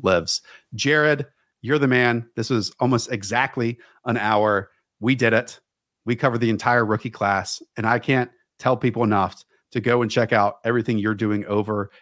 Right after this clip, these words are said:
at Draft Sharks. Have loved all your content all preseason long. Love talking with you and interacting with you 'cause you bring a different perspective than I do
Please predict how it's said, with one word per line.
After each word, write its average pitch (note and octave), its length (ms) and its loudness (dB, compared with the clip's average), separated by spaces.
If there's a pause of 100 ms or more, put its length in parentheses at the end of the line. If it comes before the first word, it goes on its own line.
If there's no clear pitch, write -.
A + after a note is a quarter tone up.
at A2+ 140 -4
Draft A#2 280 0
Sharks. A2+ 320 0
Have G2+ 160 -4
loved B2+ 440 0
all A#2+ 180 2
your A#2 120 0
content A2+ 540 -2 (260)
all A2 200 4
preseason A2 560 0
long. G2+ 340 0 (240)
Love A#2 300 2
talking A#2+ 340 0
with A2 160 0
you A2+ 140 2
and G#2+ 80 -2
interacting G#2+ 500 0
with G2 160 -8
you G2 120 -4
'cause - 280 -8 (260)
you A#2+ 120 0
bring A#2+ 180 2
a G#2 140 0
different B2+ 340 -2
perspective B2+ 720 -2
than A#2 200 0
I B2+ 140 4
do C#3+ 300 0